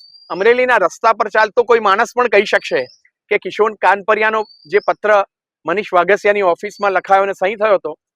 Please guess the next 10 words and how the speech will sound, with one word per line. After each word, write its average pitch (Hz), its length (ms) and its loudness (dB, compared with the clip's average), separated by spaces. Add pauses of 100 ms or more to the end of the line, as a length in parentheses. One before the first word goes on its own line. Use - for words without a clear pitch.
(200)
તેની 202 240 2
પર 220 200 4 (460)
અને 214 200 2 (460)
કિશોર 208 340 -2
કાનપરિયાએ 190 640 2
તાલુકા 202 440 2
પંચાયત, 190 500 2
જિલ્લા 180 300 0
પંચાયત 175 560 0 (340)
અને 202 200 0